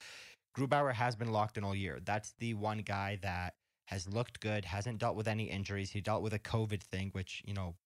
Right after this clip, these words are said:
maybe is gonna stop him from getting covid again, as long as he doesn't break any rules to have to go into protocol for other reasons.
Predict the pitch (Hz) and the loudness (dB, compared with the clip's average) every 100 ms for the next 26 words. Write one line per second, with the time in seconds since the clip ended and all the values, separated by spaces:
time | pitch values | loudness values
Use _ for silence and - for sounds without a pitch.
0 | _ - 90 92 101 101 92 - 98 90 | _ -8 -2 -2 0 -2 -4 -4 -4 -4
1 | - 95 - 98 95 98 101 101 101 110 | -4 -4 -2 -6 -6 -4 -2 -4 -2 -2
2 | 101 92 90 101 139 107 123 - _ - | -2 -2 -2 0 0 -2 -6 -10 _ -8
3 | 101 107 95 98 98 92 98 98 98 92 | -2 0 0 -2 -2 -2 -2 -2 -2 0
4 | 98 - 101 98 98 90 139 - 113 - | -2 -2 -2 -2 -4 0 0 0 -4 -4
5 | 101 95 - 95 - 95 120 143 98 87 | -2 -2 -2 -4 -2 -2 0 0 0 -2
6 | 82 90 160 | -2 -2 -4